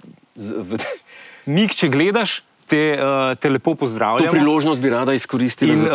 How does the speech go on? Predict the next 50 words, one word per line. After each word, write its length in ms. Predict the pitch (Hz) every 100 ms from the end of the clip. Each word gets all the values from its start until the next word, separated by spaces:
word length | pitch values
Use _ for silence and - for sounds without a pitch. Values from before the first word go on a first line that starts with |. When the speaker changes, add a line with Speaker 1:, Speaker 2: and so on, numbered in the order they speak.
| 135
Speaker 2:
eh, 80 | 135
Speaker 1:
da 40 |
Speaker 2:
in 120 | 113
moram 300 | 147 156 165
povedati, 360 | - 135 143 135
da 80 | 127
je 80 | 123
motor 420 | 120 - 143 143
zelo 500 | 123 117 123 127 135
lepo 340 | 123 - 110
sestavljen. 720 | 110 110 - - 95 90 87 - - - -
Speaker 1:
Komentiraj, 600 | 254 233 208 277 220 165
Mick, 260 | 175 175
spodaj, 520 | - - 151 151 143 120 _ -
Speaker 2:
A 100 | -
veš, 120 | 117
kaj 120 | 113
Speaker 1:
eh, 80 | 156
Speaker 2:
mi 100 | 175
je 60 | 147
tudi 180 | 165 151
Speaker 1:
če 60 |
se 100 | 120
Speaker 2:
všeč, 80 | 143
ne? 60 | 131
Speaker 1:
spomniš 320 | 143 151 -
tega 240 | 147 - 175
motorja. 640 | - - - 220 - - - - _ _ _
Speaker 2:
Da 160 | - 120
V 300 | - 110 139
dvanajst 520 | 143 127 131 139 127
motor 440 | 127 113 117 87 -
Speaker 1:
Ja. 240 | 135 147
Speaker 2:
na 240 | 139 113 104
avtu, 240 | 120 147 147
ki 180 | - 131
je 60 |
letnik 420 | 117 120 143 123 - -
dva 320 | - 101 113 113
tisoč 360 | 131 113 104
sedem. 380 | - 107 85 80 -
Speaker 1:
Ja. 260 | 107 131 -
Speaker 2:
Se 160 | - 104
pravi, 380 | 95 113 117 117
je 80 |
star 320 | 117 - 151 143
že 160 | 123
kar 220 | 123 147 127
nekaj 340 | 113 113 113
let, 220 | 107 95